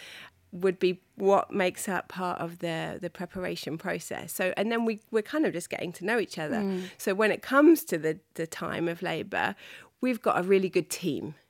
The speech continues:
Speaker 1: We've got a really good feeling of trust,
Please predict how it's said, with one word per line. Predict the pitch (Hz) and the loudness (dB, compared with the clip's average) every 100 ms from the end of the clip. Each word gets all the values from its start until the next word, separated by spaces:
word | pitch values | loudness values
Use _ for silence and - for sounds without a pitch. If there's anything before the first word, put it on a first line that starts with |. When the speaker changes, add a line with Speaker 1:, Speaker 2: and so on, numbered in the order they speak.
| _ _ | _ _
Speaker 1:
We've | 190 185 | -2 0
got | - - | 0 0
a | 175 | 2
really | 190 202 196 196 | 6 6 6 2
good | - 180 170 | 4 2 2
feeling | - 202 185 175 165 | -2 0 2 2 -2
of | 147 | -2
trust, | - - 233 208 190 - - - | -6 -2 2 2 2 -6 -10 -14